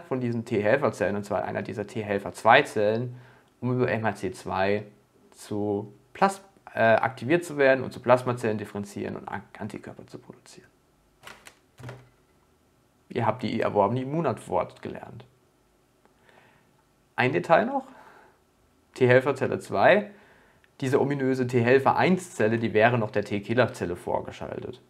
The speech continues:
Ja, die T-Helferzelle eins, die würde auch erkennen, dass da irgendwas mit M H C zwei nicht stimmt und würde dann hier eine T-Killerzelle aktivieren. Und die könnte dann erst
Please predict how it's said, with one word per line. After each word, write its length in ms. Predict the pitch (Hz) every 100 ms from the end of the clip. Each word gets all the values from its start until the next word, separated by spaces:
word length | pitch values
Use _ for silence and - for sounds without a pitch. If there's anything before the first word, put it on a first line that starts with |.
| _ _ _ -
Ja, 120 | 113
die 180 | 117 117
T-Helferzelle 720 | 117 104 110 113 110 113 95
eins, 280 | 76 135 -
die 100 | 110
würde 180 | 110 104
auch 240 | 113 131
erkennen, 380 | - - 117 131
dass 180 | 120 120
da 140 | 110
irgendwas 540 | 98 113 117 117 - 107
mit 140 | 107
M 120 | 104
H 120 | 98 -
C 120 | 101
zwei 240 | - 120
nicht 160 | 151 -
stimmt 300 | - 151 151
und 140 | 107
würde 180 | 110 110
dann 160 | 104 101
hier 160 | 110
eine 120 | 113
T-Killerzelle 680 | 101 101 120 117 - 95 80
aktivieren. 580 | - - - 50 50 -
Und 180 | 98 -
die 60 |
könnte 240 | - 107 101
dann 160 | 98
erst 300 | 98 - -